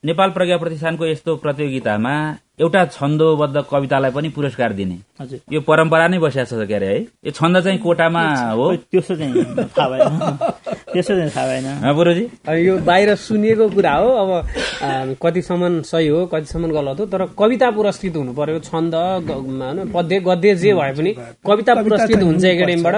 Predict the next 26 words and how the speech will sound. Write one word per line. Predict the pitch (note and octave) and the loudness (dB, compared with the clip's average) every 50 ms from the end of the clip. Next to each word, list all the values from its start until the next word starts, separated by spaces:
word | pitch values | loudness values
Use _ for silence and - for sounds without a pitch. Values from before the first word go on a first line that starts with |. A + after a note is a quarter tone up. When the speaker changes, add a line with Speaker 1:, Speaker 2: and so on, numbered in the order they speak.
| G#3 | -2
Speaker 3:
खुसीको | G#3 - F3 C#3+ E3 D#3+ D#3 D3 | -4 -6 -8 -6 -6 -6 -6 -4
कुरा | D3+ D#3 D#3 | -4 -4 -4
त्यही | - - B2+ G#2+ G2 | -6 -8 -8 -8 -10
हो। | G2+ G3 F#3 C#3+ G#2+ - - _ | -8 -6 -6 -6 -6 -10 -16 _
Speaker 1:
छन्दमा | - - C#3+ D#3 E3 E3 E3 E3 D#3+ D#3 C#3+ C3 A#2+ A2+ A2 G#2+ G#2 G2+ G2+ F#2 - _ _ _ _ | -6 -2 -2 0 0 0 0 0 2 2 0 0 0 -2 -2 -4 -4 -6 -6 -8 -12 _ _ _ _
नाक | - A2+ B2+ C#3+ D3 C3+ C3+ | -4 0 0 2 2 2 2
राख्नु | C#3+ C3 A#2+ B2 A#2+ A2+ | 0 0 0 0 0 0
भएको | G#2 F#2+ G#2 G2 | 0 -2 -2 -2
छ | G#2 | -2
त्रिलोचनजीले, | G#2+ G#2 G2+ F#2+ F2+ - A2 G#2+ A2 G2 G#2+ G#2 G2+ G2 G2 G2 G#2+ A#2 B2+ B2+ - _ _ _ - - - - _ _ _ - | -2 -2 -2 -2 -2 -4 -4 -2 -2 0 0 0 0 0 0 0 0 -2 -2 -4 -10 _ _ _ -20 -20 -20 -20 _ _ _ 4
र | E3+ F#3 F3+ D#3+ C#3+ C3 A#2+ A#2 A2 - - _ - | 6 6 8 8 6 6 4 2 -2 -8 -14 _ -6
छन्द | - D#3+ F3 F#3+ G3 G3 G3 F#3+ F3+ E3 D3 C3+ B2+ B2 A#2 A2+ A2+ | -2 0 2 4 6 6 8 8 8 6 6 4 4 2 2 0 0
सङ्कटमा | - - D#3+ E3+ D3+ F3 F3 D#3 E3+ E3 D3 | 0 -2 0 2 2 2 2 2 0 -4 -4
छ | - - | -2 0
भनेर | C#3+ D#3+ E3 D#3+ C#3 G#2+ G2+ A2 A2 | 0 2 2 2 0 0 0 0 0
भनिन्छ | G2+ G2 G2+ G#2 A2 A2 C3+ | 0 -2 -2 -2 -2 -2 -2
नि, | C#3 A#2+ G#2 | -2 -2 -4
त्यस्तो | E2 - _ _ _ _ - C3+ C3+ D#3+ | -8 -12 _ _ _ _ -6 -4 -2 0
लाग्छ? | D3 C#3+ C3+ C3+ F3+ F3+ F3+ - - - - - F#3 | 0 -2 -2 -4 -6 -8 -8 -10 -16 -20 -12 -8 -8
Speaker 2:
अलि, | F3+ F3+ F#3+ G#3+ G#3+ G3 F3 - | -6 -4 -2 -2 -2 -2 -2 -2
अलि | G3 G#3 C4 A#3 | -2 -2 0 -2
सङ्कटमै | - G#3+ F#3+ F3+ E3+ D3+ F3 E3 | -2 -2 -2 -2 -2 -2 -2 -2
हो | C#3 B2 | -2 -4
कि | B2+ | -4
जस्तो | B2 A#2+ - B2 | -6 -8 -10 -12
छ। | A2+ - | -14 -14